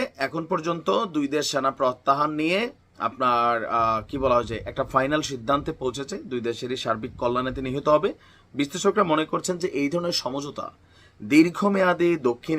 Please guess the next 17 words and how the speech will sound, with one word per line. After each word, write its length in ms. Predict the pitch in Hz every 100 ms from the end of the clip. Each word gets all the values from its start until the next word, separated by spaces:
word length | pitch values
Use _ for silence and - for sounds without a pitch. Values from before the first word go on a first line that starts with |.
| 131
এশিয়াকে 440 | - 123 120 143 135
স্থিতিশীল 460 | - 123 135 - 156 -
করতে 220 | 143 - 208 151
গুরুত্বপূর্ণ 460 | 113 - 117 120 117
ভূমিকা 240 | 113 120 123
রাখবে, 220 | 123 123 214 - - - - 117
আমরাও 240 | 147 165 135
মনে 100 | 110
করি 120 | 110 101
রাখবে। 240 | 92 - - - _ - - - - - -
যদিও 240 | 123 135 190 202
এটা 100 | 175 170
কোনো 120 | 170 139
যুদ্ধই 320 | 131 156 156
ছিল 120 | - 151 156
না, 60 | 160 - _ _ _ _ _ _ _ _ _ _
মোদির 300 | 131 135 151